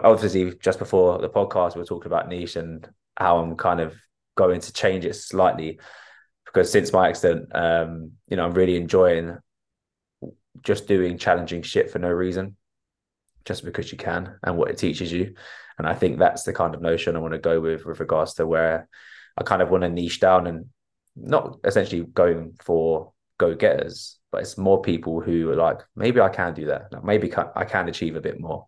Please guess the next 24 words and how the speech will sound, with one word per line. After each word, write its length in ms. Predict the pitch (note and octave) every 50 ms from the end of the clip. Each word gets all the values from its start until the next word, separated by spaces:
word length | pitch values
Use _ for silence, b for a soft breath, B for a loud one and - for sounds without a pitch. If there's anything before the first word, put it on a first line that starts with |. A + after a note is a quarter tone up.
| _
And 120 | - F2 F2+
they 220 | F2 F2 E2+ B B B B B B B B
just 160 | - G2 -
lack 200 | G2 F#2 - -
that 180 | F2+ - - -
belief 380 | F2+ F2 E2+ E2+ E2 E2 - -
or 420 | E2 D#2+ D#2+ D#2+ D#2 D2+ - - _ _ _ _ _ _
don't 200 | F#2+ F2 E2 -
have 180 | F#2 E2 -
that 240 | - D#2+ C2+ - -
kind 180 | - F#2+ E2+ E2
of 100 | D#2+ -
roadmap 380 | F2+ E2 E2 D#2+ E2+ D#2+ -
in 100 | E2+ D#2+
front 220 | - - E2+ D2+ -
of 100 | D#2+ D#2+
them 180 | E2 D#2+ D#2+
and 120 | D#2+ D#2 D#2
just 140 | - -
need 160 | F2 E2+ E2 D#2+
a 40 |
bit 120 | D2+ E2 D2+
of 100 | C#2+ -
guidance. 540 | F2 E2+ E2+ D#2+ D#2 D2+ D2 - - -